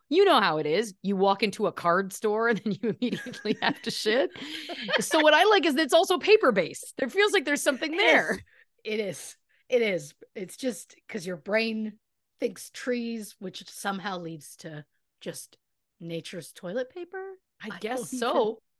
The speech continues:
Speaker 2: I don't even know
Speaker 1: Maybe that's our
Speaker 2: anymore.
Speaker 1: instinct.
Speaker 2: Yeah.
Speaker 1: It's like, "Oh, there's so many options here. I wouldn't be screwed, you know? Like, I wouldn't have to use my own
Speaker 2: Yeah.
Speaker 1: hand," like that kind of thing.
Speaker 2: <laughs> This, this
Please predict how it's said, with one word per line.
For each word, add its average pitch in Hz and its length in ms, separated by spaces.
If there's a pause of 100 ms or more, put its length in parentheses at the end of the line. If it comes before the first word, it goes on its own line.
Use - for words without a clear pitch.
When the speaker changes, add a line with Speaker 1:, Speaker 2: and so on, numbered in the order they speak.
(320)
Speaker 2:
I 240 160
don't 175 140
even 254 280
know 254 60
Speaker 1:
Maybe 392 240
that's 349 220
our 285 120
Speaker 2:
anymore. 254 120
Speaker 1:
instinct. 175 340
Speaker 2:
Yeah. - 60
Speaker 1:
It's - 120
like, 180 240
"Oh, 240 300
there's 254 240
so 254 160
many 254 240
options 254 480
here. 247 160
I 247 80
wouldn't 254 280
be 269 120
screwed, 294 760
you 180 140
know? 190 240
Like, 202 180
I 202 40
wouldn't 233 180
have 240 100
to 262 60
use 262 200
my 269 140
own 285 160
Speaker 2:
Yeah. 240 60
Speaker 1:
hand," 233 520
like 175 200
that 196 180
kind 170 160
of 135 60
thing. - 260 (120)
Speaker 2:
<laughs> - 260 (2250)
This, 523 220
this 466 420